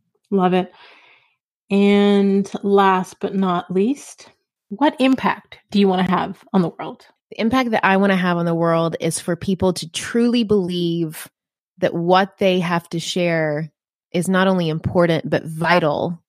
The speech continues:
Speaker 2: to the sustainability and growth of our humanity.
Speaker 1: Mm. Love it. Wow. Thank you so much, Julie, for not only sharing your story with us, but,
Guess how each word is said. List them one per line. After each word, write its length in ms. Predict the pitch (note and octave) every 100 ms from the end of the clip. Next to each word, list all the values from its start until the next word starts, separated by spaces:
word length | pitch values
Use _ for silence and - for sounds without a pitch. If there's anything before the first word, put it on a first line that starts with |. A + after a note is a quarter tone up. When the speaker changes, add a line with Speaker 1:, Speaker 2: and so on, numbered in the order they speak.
| _ _ _ -
Speaker 2:
to 340 | - G3 F3+
the 520 | E3 E3 D#3 D3+ D#3 D#3+
sustainability 1040 | - F#3 - F3 E3 D#3+ D#3 D#3 D3+ D3
and 120 | D#3+ D#3+
growth 400 | D#3 D3+ D3+ -
of 100 | E3
our 140 | A#2+
humanity. 600 | D3 - F2+ A#1+ - F3+ - _ _ _ _ _ _ -
Speaker 1:
Mm. 460 | F#3+ F#3+ F3+ E3 D#3 _ _ _ _ _ _ _ _ -
Love 320 | F#3+ F#3+ F#3
it. 200 | F#3 - _ -
Wow. 400 | F#3+ G3 F3+ F3+ -
Thank 260 | C4 D4 G4
you 100 | E4
so 240 | - G3
much, 400 | G3 G3 - -
Julie, 280 | F#3 F3+ F#3
for 460 | - F3+ F3 F3 - - - -
not 140 | A#3
only 180 | C4 C#4
sharing 400 | - G3+ G3 G3
your 80 | F#3
story 360 | - E3+ F3 F3
with 240 | F3+ F3
us, 340 | F3 F3 -
but, 240 | - F3+